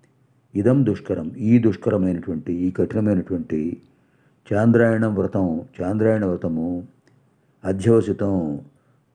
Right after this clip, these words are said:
చేయబడినది. నేను చాలా కష్టమైనటువంటి చాంద్రాయణ వ్రతం చేస్తున్నాను. ఎందుకు చేస్తున్నాను?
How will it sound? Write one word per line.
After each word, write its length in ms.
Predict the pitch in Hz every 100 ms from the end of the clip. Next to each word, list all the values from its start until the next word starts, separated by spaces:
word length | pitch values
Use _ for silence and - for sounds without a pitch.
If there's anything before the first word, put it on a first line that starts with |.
| _ _ _ _ _ _ _ -
చేయబడినది. 1080 | 110 107 98 92 92 87 95 87 80 78 92 _ _ _ _ _ _ _ _ _
నేను 420 | 95 92 113 185 202 87
చాలా 280 | 87 104 110
కష్టమైనటువంటి 1000 | - 82 - 120 110 101 98 151 226 - _ _ _
చాంద్రాయణ 300 | 101 104 107
వ్రతం 260 | 101 98 120 104
చేస్తున్నాను. 480 | 85 - 87 76 - _ _ _ _ _ _ _ _
ఎందుకు 280 | - 117 147
చేస్తున్నాను? 760 | 135 123 120 120 117 120 120